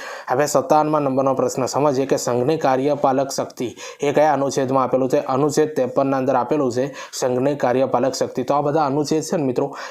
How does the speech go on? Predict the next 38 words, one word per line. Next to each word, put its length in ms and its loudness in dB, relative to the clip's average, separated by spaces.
એ 80 0
ઘણી 260 0
બધી 200 0
પરીક્ષાના 500 -2
અંદર 160 -2
અવારનવાર 540 0
પૂછાયેલા 480 -2
છે, 100 -4
બરોબર? 340 -2
અને 180 -2
ઇમ્પોર્ટન્ટ 500 2
છે, 120 -6
કદાચ 380 0
તમારી 240 0
પરીક્ષાના 440 0
અંદર 240 -2
જોવા 260 4
મળે. 360 -2
હવે 140 2
અઠ્ઠાવનમાં 520 2
નંબરનો 320 2
પ્રશ્ન 340 0
સમજીએ 460 0
કે 140 4
રાષ્ટ્રપતિની 680 2
ચૂંટણી 360 0
અનુચ્છેદ 500 2
ચોપનમાં 520 2
છે, 140 -2
બરોબર? 360 2
રાષ્ટ્રપતિની 640 0
ચૂંટણી 380 -2
યાદ 160 0
રાખજો, 260 2
ઘણી 200 -2
બધી 180 2
પરીક્ષામાં 500 0
પૂછાયેલો. 560 -4